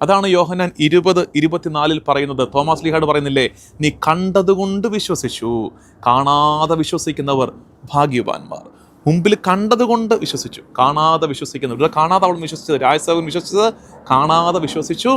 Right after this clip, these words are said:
അവൻ അനുഗ്രഹിക്കപ്പെട്ടവനായി, അവൻ്റെ പ്രാർത്ഥനയ്ക്ക് ഉത്തരം ലഭിച്ചു. ഇനിയും ഇത് തന്നെയാണ് സഭയുടെ പഠിപ്പീരിലുള്ളത്. സി സി സി,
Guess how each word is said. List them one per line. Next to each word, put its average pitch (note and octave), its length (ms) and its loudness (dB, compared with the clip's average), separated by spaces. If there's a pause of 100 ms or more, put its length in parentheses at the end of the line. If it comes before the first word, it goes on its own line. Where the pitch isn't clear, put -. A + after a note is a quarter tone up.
(360)
അവൻ B2+ 180 2 (120)
അനുഗ്രഹിക്കപ്പെട്ടവനായി, C#3 1040 0
അവൻ്റെ C3 240 -2
പ്രാർത്ഥനയ്ക്ക് B2+ 580 0 (420)
ഉത്തരം C#3 420 2
ലഭിച്ചു. B2+ 420 0 (480)
ഇനിയും D#3+ 280 2 (280)
ഇത് E3+ 160 -2
തന്നെയാണ് F#3 380 -2
സഭയുടെ D3+ 560 0
പഠിപ്പീരിലുള്ളത്. B2+ 840 2 (340)
സി D#3+ 180 2
സി D#3 140 -2
സി, A#2 180 -4